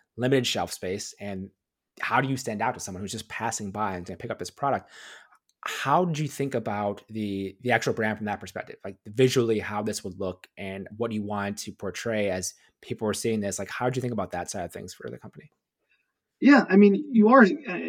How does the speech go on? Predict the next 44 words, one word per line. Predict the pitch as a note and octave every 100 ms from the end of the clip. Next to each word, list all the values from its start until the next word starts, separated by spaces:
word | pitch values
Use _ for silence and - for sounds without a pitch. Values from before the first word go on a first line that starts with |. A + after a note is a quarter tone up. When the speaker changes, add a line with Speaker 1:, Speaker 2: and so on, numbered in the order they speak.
| -
Speaker 2:
I'll | F3
say | G3+
you're, | D3 D#3
you're | E3+ E3
seeing | - G#3 A#3 A3
it | F#3+ -
even | E3+ E3+ D#3+ C#3+
more | C3+ C3+ D3 D3+ C#3 B2+ A#2+ _ _ _
now | D3+ C#3+ B2+ B2+ C3+ A2 G#2+ G#2+
that | B2 A#2 A#2 - _ -
folks | - D3+ -
are | C#3+
developing. | B2 C3 C3+ C3+ C3
I |
mean, | C#3+ D3
my, | D3
I | E3+
had | F3 F3
a, | D3 B2+ A#2 _ _ _ _ _ _ - -
I |
had, | F#3
like, | F3 D#3+
a, |
what | D3 D3+
I | D3+
call, | E3
like, | D3+ -
the, | C3+ B2 A#2+ - -
the, | C3+
the, | B2
the | A#2+
point | - E3 D#3+
three | - D3 C3+
second | A#2+ C3 B2 A#2
test, | - G#2 - - - - -
Speaker 1:
<laughs> | - B2 -
Speaker 2:
that | C3+ B2+ - _ -
if | C#3
you're |
scrolling | C#3+ - E3+ E3
on | D#3
your | D3+
Instagram | D3 C#3 D3 C3
feed, | C#3 C3 B2